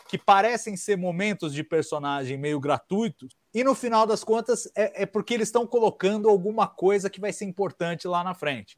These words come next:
Basta citar também deste episódio, que vem de trás, ao, o próprio arco da T'Pring, o fato da T'Pring li-, lidar com a reabilitação de vulcanos não lógicos e criminosos e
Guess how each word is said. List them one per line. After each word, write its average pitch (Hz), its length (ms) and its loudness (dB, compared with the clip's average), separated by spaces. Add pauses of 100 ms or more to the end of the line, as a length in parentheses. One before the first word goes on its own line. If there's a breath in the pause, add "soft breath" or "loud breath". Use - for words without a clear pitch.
(140)
Basta 190 520 6
citar 156 600 2
também 170 480 0
deste 143 380 -4
episódio, 127 720 -4 (160)
que 135 120 -8
vem 120 400 -2
de 127 140 -6
trás, 175 500 2 (320 soft breath)
ao, 277 220 0
o 196 140 -4
próprio 240 420 4
arco 240 300 4
da 254 120 -2
T'Pring, 220 600 -4
o 95 120 -20
fato 170 300 -6
da 170 100 -2
T'Pring 175 440 -6
li-, 139 260 -6
lidar 151 400 2
com 156 100 -4
a 120 40 0
reabilitação 147 960 0
de 123 100 -6
vulcanos 123 560 -6
não 131 160 -6
lógicos 131 800 2
e 113 40 -12
criminosos 135 960 0
e 123 80 -14